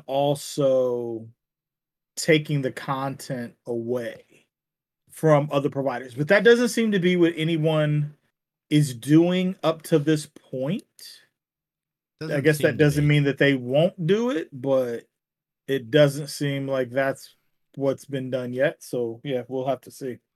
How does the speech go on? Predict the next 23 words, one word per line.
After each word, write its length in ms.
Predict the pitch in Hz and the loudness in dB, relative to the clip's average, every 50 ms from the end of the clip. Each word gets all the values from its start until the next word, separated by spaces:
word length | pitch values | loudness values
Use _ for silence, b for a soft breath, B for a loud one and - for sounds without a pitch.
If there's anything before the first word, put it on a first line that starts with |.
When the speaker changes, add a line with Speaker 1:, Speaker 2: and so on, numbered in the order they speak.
| _ _ _ _ _ _ _ _ _ _ _ _ | _ _ _ _ _ _ _ _ _ _ _ _
Speaker 2:
One 160 | - 196 220 240 | -12 -10 -10 -8
of 120 | 226 185 | -10 -10
the 80 | 147 131 | -10 -8
things, 240 | 139 127 113 - | -10 -10 -10 -12
actually, 340 | 120 - 143 127 - - 113 | -12 -10 -12 -12 -12 -12 -12
one 160 | 110 123 143 | -10 -10 -10
of 100 | 147 135 | -10 -10
the 80 | 117 110 | -12 -12
things 240 | 107 131 123 110 107 | -12 -12 -12 -10 -12
I 60 | 92 | -12
do 180 | 85 - 151 185 | -12 -12 -12 -12
like 240 | 170 113 95 - | -10 -12 -12 -12
about, 240 | - 82 90 92 - - _ _ _ _ | -14 -14 -14 -14 -16 -18 _ _ _ _
about 300 | - 101 95 95 95 87 | -16 -14 -12 -12 -12 -12
it 120 | 87 87 | -12 -12
is, 200 | 90 87 85 - | -12 -12 -12 -14
uh, 60 | 151 123 | -16 -16
it 280 | 117 139 156 156 156 | -14 -14 -16 -16 -14
does 240 | - 233 226 220 190 | -14 -14 -12 -14 -14
seem 340 | - - - 208 196 185 180 | -16 -16 -14 -12 -10 -10 -10
like 200 | 170 156 143 - | -10 -12 -12 -14
they're 280 | - 160 151 143 139 127 | -14 -12 -12 -10 -10 -12
letting 1000 | 113 110 113 117 117 120 120 120 123 113 120 117 117 117 110 110 107 104 101 | -12 -12 -10 -10 -10 -8 -10 -10 -10 -10 -10 -10 -10 -10 -10 -10 -10 -12 -12